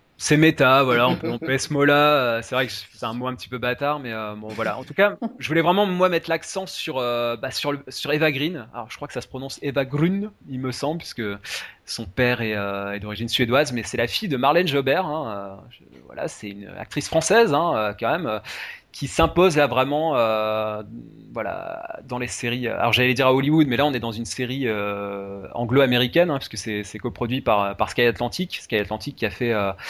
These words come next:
qui a fait Hit and Miss et, euh, Tunnel là récemment sur Canal, donc ils sont vraiment sur des, des séries, euh, très haut de gamme.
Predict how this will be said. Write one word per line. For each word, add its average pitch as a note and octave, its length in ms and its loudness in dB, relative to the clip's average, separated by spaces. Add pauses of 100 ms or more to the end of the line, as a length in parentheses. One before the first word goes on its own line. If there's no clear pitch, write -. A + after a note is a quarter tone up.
(400)
qui - 80 -2
a - 20 2
fait - 240 0
Hit C#3+ 300 -2
and C#3+ 80 6
Miss D#3 340 4
et, B2 100 4
euh, A2+ 220 2
Tunnel C#3+ 360 2
là B2+ 100 4
récemment A2+ 260 -2
sur A2 160 -10
Canal, D3+ 240 -2
donc B2 160 -6
ils - 20 -14
sont A2+ 120 -10
vraiment A#2 240 0
sur - 140 -4
des, G#2 180 0
des G#2 80 -4
séries, B2 320 0
euh, G#2+ 80 2
très D3 200 0
haut D3 120 4
de B2+ 60 -6
gamme. C#3+ 420 2